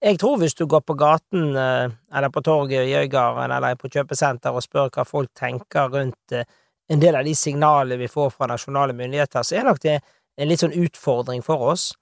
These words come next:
Eh, litt for at vi også forstår vi må omstille oss, vi også forstår at det grønne skiftet kommer, eh, men, eh, det har noe med tempo i dette, og så har det noe med å sette pris på alt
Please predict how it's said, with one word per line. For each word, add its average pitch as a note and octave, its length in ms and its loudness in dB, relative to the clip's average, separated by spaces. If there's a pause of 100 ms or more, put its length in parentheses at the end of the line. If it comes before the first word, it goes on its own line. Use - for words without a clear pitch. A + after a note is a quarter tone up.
(380)
Eh, D3 280 2
litt G3+ 420 0
for D#4+ 320 2
at C#3 100 0
vi E3 200 2
også F3 240 4
forstår C#3 300 2
vi A#2+ 100 -8
må A#2 180 -4
omstille B2+ 380 -4
oss, - 120 -6
vi F3+ 160 2
også G#3 220 2
forstår C#3+ 380 -2
at - 80 -6
det B2 100 -12
grønne B2+ 240 -4
skiftet - 340 -8
kommer, D3 440 2 (500)
eh, C#3+ 240 0
men, D3+ 380 0 (120)
eh, D3 240 -2 (300)
det E3 80 2
har F#3+ 100 8
noe E3 160 4
med F3+ 140 4
tempo E3+ 480 2
i C#3+ 60 0
dette, E3 480 2 (420)
og G3+ 80 0
så A#3+ 160 6
har C#4+ 160 4
det E3+ 140 2
noe F#3+ 160 2
med A3 160 4
å D3+ 80 2
sette - 340 -2
pris A3+ 360 -2
på C#3 220 -2 (140)
alt F#3 240 4